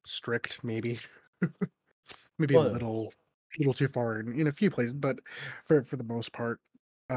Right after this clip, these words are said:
Speaker 1: uh,
Speaker 2: the personalities
Speaker 1: and
Speaker 2: weren't evil. I, I would give
Speaker 1: Yeah.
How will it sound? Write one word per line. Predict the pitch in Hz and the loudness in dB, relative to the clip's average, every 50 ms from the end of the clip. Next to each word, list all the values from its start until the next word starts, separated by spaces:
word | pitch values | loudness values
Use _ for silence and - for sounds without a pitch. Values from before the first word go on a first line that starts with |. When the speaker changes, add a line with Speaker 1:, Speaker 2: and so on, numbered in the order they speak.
| 123 113 | 6 6
Speaker 1:
uh, | 107 107 101 98 - - - - - _ _ _ _ _ _ _ _ _ _ _ | 6 4 0 -2 -4 -10 -16 -20 -20 _ _ _ _ _ _ _ _ _ _ _
Speaker 2:
the | - | -2
personalities | - 196 165 143 135 131 127 127 123 117 113 - | 2 4 6 8 8 8 8 6 6 4 2 0
Speaker 1:
and | - 87 | -4 -6
Speaker 2:
weren't | 76 - - | -8 -10 -12
evil. | 78 73 67 - - 78 87 | -14 -14 -14 -16 -16 -10 -6
I, | 98 | -6
I | 92 80 - - 85 87 | -6 -6 -6 -10 -10 -12
would | 78 76 | -12 -14
give | - 92 _ _ _ _ _ _ _ _ _ | -16 -20 _ _ _ _ _ _ _ _ _
Speaker 1:
Yeah. | 107 110 95 | -4 -4 -4